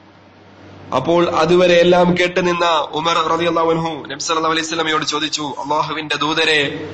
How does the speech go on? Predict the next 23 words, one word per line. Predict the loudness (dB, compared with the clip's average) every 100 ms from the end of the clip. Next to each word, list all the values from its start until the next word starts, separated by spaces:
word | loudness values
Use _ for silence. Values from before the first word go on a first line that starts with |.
| -8 -2
അവനെ | 2 4 6
അങ്ങ് | 6 4
കൊന്നുകളയാൻ | 4 2 4 4 6 6 6 4 2 0 -2 0
അങ്ങ് | 4
എനിക്ക് | 4 4 4
അനുവാദം | 4 6 6 4 4
തരുമോ?" | 4 4 4 4 2 -2 -8 -12 -14 -14 -14 -14 -14 -14 -14 -14 -14 -6
നബി | -2
സല്ലല്ലാഹു | 0 2 4 4
അലൈഹി | 2
വസല്ലമ | 2 4 2
തങ്ങൾ | 2 2 4
മറുപടി | 4 2 2
പറഞ്ഞത് | 2 2 2 -2
ഇങ്ങനെയായിരുന്നു, | -4 -6 -6 -8 -10 -12 -16 -20 -20 -20 -20 -20 -20 -18 -4
"അവൻ | 0 2
യഥാർത്ഥത്തിൽ | 2 2 2 2 2 2 2
ദജ്ജാലാണെങ്കിൽ | 4 2 2 4 4 6 6 4 4 4 2 -4 -8 0
അവനെ | 2 2
കൊല്ലാൻ | 4 2 4 2 2 0
താങ്കൾക്ക് | -2 -2 -4 -2
അധികാരമില്ല | -4 -2 -2 0 0 -2 -2 -2
ഉമർ." | -2 -4 -6